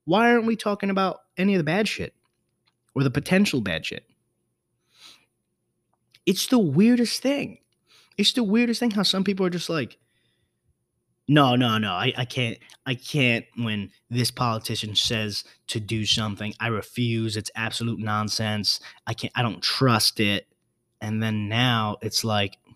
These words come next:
"Well, there's a different politician in charge, so, so I can trust it, and it's totally okay, and we're just gonna ignore the bad things."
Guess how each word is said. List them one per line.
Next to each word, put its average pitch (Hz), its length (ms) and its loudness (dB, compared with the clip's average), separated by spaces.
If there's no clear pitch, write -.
"Well, 117 260 0
there's 120 220 2
a 117 60 0
different 110 360 0
politician 110 600 2
in 101 120 2
charge, 101 480 2
so, 113 340 2
so 131 220 4
I 117 80 6
can 107 180 -2
trust - 540 2
it, 104 180 -2
and 107 120 -2
it's 104 140 -4
totally 110 460 2
okay, 101 380 0
and 117 120 2
we're 175 80 4
just 185 180 2
gonna 180 160 4
ignore 170 360 6
the 143 80 4
bad 143 240 4
things." - 360 -6